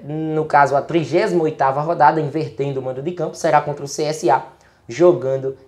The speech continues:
em casa, né? No primeiro turno, claro, o Náutico enfrenta o C S A jogando no Rei Pelé. Tem uma alternância, né? A gente percebe aí que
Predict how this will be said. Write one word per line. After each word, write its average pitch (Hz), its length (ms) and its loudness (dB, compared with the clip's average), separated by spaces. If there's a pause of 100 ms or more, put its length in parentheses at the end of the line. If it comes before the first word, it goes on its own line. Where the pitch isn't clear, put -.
em 156 180 -4
casa, 107 640 0
né? 101 140 -12
No 156 220 2
primeiro 143 340 -4
turno, 175 260 -4
claro, 139 280 0
o 143 40 -4
Náutico 135 240 -2
enfrenta 135 320 -8
o - 20 -20
C 131 120 -4
S 127 180 -4
A 120 80 2
jogando 117 560 -2 (300)
no 143 160 -2
Rei 135 220 0
Pelé. 139 400 2 (300)
Tem 302 120 -2
uma 262 140 2
alternância, 160 640 0
né? 135 60 -2
A 143 60 0
gente 147 180 -6
percebe 143 460 -2
aí 131 180 0
que 127 440 -6